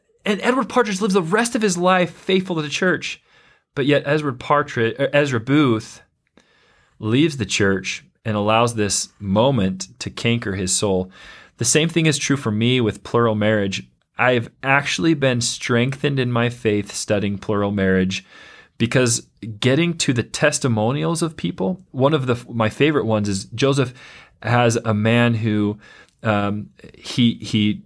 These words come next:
teaches plural marriage to and says, "I need you to talk to your sister about this. I feel like the Lord needs me to take your sister to wife." And, and this man, I love this. This is real. This is real church history. He says, in effect, he says, um,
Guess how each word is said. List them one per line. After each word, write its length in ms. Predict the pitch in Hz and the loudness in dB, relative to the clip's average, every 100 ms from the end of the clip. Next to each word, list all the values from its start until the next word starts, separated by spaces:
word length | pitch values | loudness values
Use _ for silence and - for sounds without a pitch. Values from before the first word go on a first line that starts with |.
| - | -6
teaches 420 | - 160 151 135 | -2 0 0 -2
plural 300 | - 113 104 | -2 0 2
marriage 340 | 110 139 151 | 2 0 0
to 180 | - 160 | 0 0
and 100 | 127 | 0
says, 300 | 120 113 110 110 | 0 0 0 -2
"I 100 | 110 | 0
need 180 | 113 | 0
you 80 | 127 | 0
to 80 | 113 | 0
talk 220 | 120 110 | 0 0
to 80 | - | -2
your 80 | 98 | -4
sister 360 | - 131 - | -2 -2 0
about 220 | 120 117 120 | 0 0 -2
this. 160 | 123 | -2
I 80 | 98 | -4
feel 360 | - - 120 117 | -6 0 2 2
like 360 | 107 104 - | 2 -2 -4
the 100 | 104 | -6
Lord 240 | 101 98 101 | -4 -2 -2
needs 180 | 101 | -4
me 120 | 101 98 | -2 -4
to 60 | |
take 260 | 92 101 95 | -4 -6 -4
your 80 | 92 | -4
sister 320 | 104 - 90 | -4 -4 -6
to 60 | |
wife." 360 | 90 90 90 92 - - - - | -6 -4 -4 -6 -16 -20 -20 -6
And, 280 | 113 107 117 | -4 -2 -2
and 180 | 123 117 | 0 2
this 140 | 123 | 2
man, 340 | 123 113 98 95 | 2 0 0 0
I 80 | 117 | 0
love 420 | 113 117 123 98 | 2 4 2 2
this. 340 | 92 92 - - | -4 -8 -10 -8
This 200 | 107 135 | -4 -2
is 120 | 107 | -2
real. 420 | 101 127 113 95 | 2 4 2 0
This 200 | 98 110 | -6 -6
is 140 | 117 | -6
real 320 | 101 117 143 120 | -2 2 2 2
church 260 | 123 98 | -2 -2
history. 400 | 101 - 90 90 - - - - _ | -4 -6 -6 -8 -10 -20 -20 -20 _
He 160 | - 120 | -2 0
says, 500 | 120 123 120 117 - | 2 4 4 2 -4
in 140 | - 113 | -2 -2
effect, 240 | - 113 | 0 -2
he 80 | 113 | -2
says, 380 | - 104 98 - _ _ _ | 0 0 -2 -8 _ _ _
um, 460 | 107 101 98 101 | -2 0 -2 -4